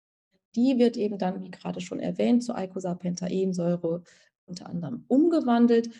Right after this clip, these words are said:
Und aus diesen wiederum werden dann entzündungshemmende Botenstoffe gebildet. Eicosapentaensäure, ähm, ist sozusagen das Paradebeispiel des Fischöls.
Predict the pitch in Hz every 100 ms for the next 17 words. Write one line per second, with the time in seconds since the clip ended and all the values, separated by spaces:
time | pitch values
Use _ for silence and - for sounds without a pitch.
0 | _ - 190 _ _ - 190 - 240 277
1 | 254 214 214 196 196 185 180 180 175 -
2 | - - 214 208 208 - 233 240 214 196
3 | 185 156 156 - 165 - - 180 202 233
4 | 185 147 139 - - _ _ _ _ _
5 | _ _ _ _ _ 220 240 254 240 226
6 | 220 208 202 - 240 269 269 254 247 240
7 | 240 - - 202 208 202 - 208 196 196
8 | 190 190 196 190 190 190 185 - 190 180
9 | 190 196 190 170 175 180 - 175 170 -
10 | - 349 - - 277 285 294 -